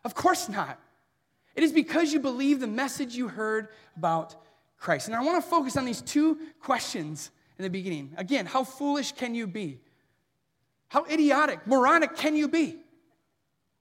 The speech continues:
Because you started out by trusting in what Jesus has done for you on the cross.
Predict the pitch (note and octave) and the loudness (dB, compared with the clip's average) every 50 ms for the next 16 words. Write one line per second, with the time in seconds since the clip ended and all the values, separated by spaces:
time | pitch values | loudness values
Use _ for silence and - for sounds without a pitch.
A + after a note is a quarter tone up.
0 | _ _ _ _ _ _ _ _ _ _ - - - D4 - - D#4+ B3 G#3+ A3+ | _ _ _ _ _ _ _ _ _ _ -8 0 0 2 4 4 4 4 2 2
1 | A3+ C4+ E4+ G4 F#4 - - - - - D4+ D#4+ D#4 D#4 C#4+ C#4+ D#4 D4+ B3 - | 4 6 8 8 6 6 2 -2 2 4 4 4 4 4 2 2 2 4 2 2
2 | - - - - _ _ _ - - A#3+ A#3 - - - - - D#4 D#4+ D#4 - | 0 -4 -18 -20 _ _ _ 2 2 2 2 2 -4 -2 4 6 6 6 4 0
3 | - - D#4 D#4+ D#4+ E4 D#4+ - - - - - A#3+ B3 A#3+ G3 D#3+ E3+ A3 C4 | -2 0 0 0 0 -2 -4 -8 -14 -12 -8 -6 -4 -4 -4 -4 -4 -2 2 2
4 | C#4+ C#4+ D4 C#4+ A#3 - B3 F#3+ F3 A3 A#3 B3 - - G#3+ G3 G3 F#3+ F#3 F3+ | 4 4 2 0 -4 -4 -8 -6 -4 -2 -2 -4 -4 -6 -6 -4 -4 -4 -4 -6
5 | - - - E3+ D3 B2+ - - - | -8 -8 -8 -8 -8 -10 -16 -20 -20